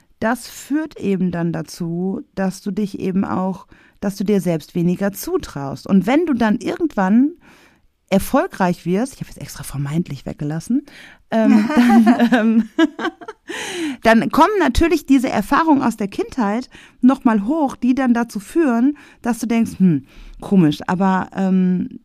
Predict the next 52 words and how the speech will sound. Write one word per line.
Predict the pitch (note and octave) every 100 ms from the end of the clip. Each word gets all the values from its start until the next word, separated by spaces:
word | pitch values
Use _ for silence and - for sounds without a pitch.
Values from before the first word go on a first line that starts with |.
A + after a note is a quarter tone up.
| -
die | F#3+
dreizehn | F#3+ F#3+ G#3 A#3+
Jahre, | A3 G#3+
die | G3
ich | G3
in | F#3+
der | E3+
Schule | - F#4+ B3
war, | D#3+ E3 A#3 - - _ _
haben | F#3+
mir | -
alle | F3+
gedacht, | F#3 G3+ -
ich | G#3
hab's | A3+ -
nicht | G#3+ -
drauf." | B3+ C#4+ E3 -
Also | D#3 E3
vor | F#3+
allem | F#3+ F3+
die, | F#3 G3+
die | G#3 G3+
über | F3 F#3
meine | E3+ E3
Leistung | E3 A3 C4+ - E3
auch, | - D3 D3 -
ähm, | D3 C#3+ D3 - - _
bestimmen | E3 - C#4+ B3 D#3
konnten. | - C3+ B2+ - - -
Und, | - F3 E3 - -
ähm, | E3+ D#3+ D#3+ - - -
das | F3+ -
ist, | - E3+
hat | F3+ F3
ja | E3+
schon | - A3+
eine | G3+
lange | F3+ E3
Zeit, | C#3+ A3 B3+ F3
das | D3+
ist | F3
ja | E3
ein | D#3
mächtiges | E3 E3 E3+ E3+ -
System, | F#3 - B3 A#3+
die | G#3+
Schule | - G3+ G3+ F#3+
und | - -
so | -
weiter. | G3+ A#3 A#3 G3+ F3+
Und, | E3 D#3+ -
ähm, | D#3 D#3+